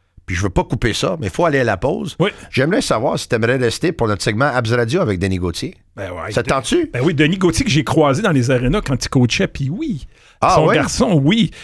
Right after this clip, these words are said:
Speaker 2: Denis Gauthier qui avait eu une année extraordinaire cette année-là, puis qui m'avait dit, « Mon Dieu, que c'est difficile de gérer les parents. »
Speaker 1: Hi-, hier, euh, hier, c'était drôle à R D S parce que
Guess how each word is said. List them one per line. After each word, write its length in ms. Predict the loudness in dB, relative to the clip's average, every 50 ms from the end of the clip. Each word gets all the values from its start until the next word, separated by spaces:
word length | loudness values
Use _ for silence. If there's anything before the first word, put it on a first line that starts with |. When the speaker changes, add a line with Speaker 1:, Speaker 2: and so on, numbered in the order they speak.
| -8 0
Speaker 2:
Denis 180 | 0 2 2 2
Gauthier 280 | 4 4 2 2 2 2
qui 80 | 2
avait 180 | 4 4 4 4
eu 60 | 4
une 140 | 4 4 4
année 240 | 4 4 2 0 0 0
extraordinaire 800 | -2 -2 0 0 2 4 4 4 4 2 0 2 2 4 4 2 2
cette 100 | 2 2
année-là, 340 | 2 4 4 4 4 2
puis 120 | 0 0 0
qui 80 | 2
m'avait 280 | 4 4 4 4 4 2
dit, « 140 | 2 2 2
Mon 260 | 2 4 4 4 4 2
Dieu, 140 | 2 2 0
que 40 | 0
c'est 140 | 0 -2 0
difficile 280 | 0 -2 -2 -2 2
de 120 | 4 4 4
gérer 260 | 4 4 2 4 2
les 100 | 2 2
parents. » 300 | 0 -4 -8 -8 -12 -16 -18 -20 _ _ -6
Speaker 1:
Hi-, 120 | -6 -6 -2 2
hier, 360 | 4 4 4 4 2 0 0 2
euh, 220 | 2 4 4 2 0 2
hier, 220 | 2 2 2 2
c'était 200 | 0 0 -2 0 0
drôle 360 | 2 2 2 2 2 2 0
à 300 | 0 0 -2 -4 -6 -8 -4
R 180 | -2 -2 -2 -2
D 160 | -2 -2 0
S 260 | 0 0 0 0 -2 -6
parce 260 | -4 -4 -4 -4 -6
que 380 | -4 -2 -2 0 0 -2 -4